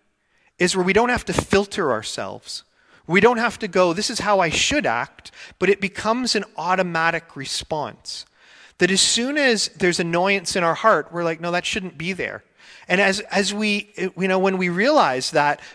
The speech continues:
we start going, "God, I need to invite you into that. I don't, I don't want to have these responses. I don't want to feel this way about this person. I, I want to see them through your eyes. Change the way I look at people.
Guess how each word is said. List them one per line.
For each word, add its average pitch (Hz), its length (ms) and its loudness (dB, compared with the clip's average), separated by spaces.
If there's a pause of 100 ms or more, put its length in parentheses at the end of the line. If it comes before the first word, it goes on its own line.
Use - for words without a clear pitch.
we 175 140 -4
start 214 300 2
going, 190 280 -2 (160)
"God, 196 400 0
I 165 80 -6
need 202 200 -6
to 208 100 -4
invite 180 500 -4
you 196 300 -4
into 180 360 -6
that. 123 260 -2
I 160 100 -8
don't, 202 180 -4 (160)
I - 60 -12
don't 190 180 -6
want 180 340 -4
to 180 100 -6
have 165 300 -2
these 165 240 -8
responses. 147 960 -8 (680)
I - 100 -2
don't 190 180 2
want 185 320 0
to 180 80 -4
feel 196 360 -2
this 131 280 -6
way 107 320 -12 (280)
about 139 320 -2
this 135 160 -10
person. 135 340 -6
I, 139 140 -12 (320)
I 160 80 4
want 185 240 0
to - 100 -6
see - 320 0
them 160 160 -4
through 160 240 -8
your 143 180 -2
eyes. 135 380 -4 (580)
Change 202 580 -2
the 190 100 0
way 165 320 -2
I 147 160 -4
look 135 320 -4
at - 160 -14
people. 113 420 -14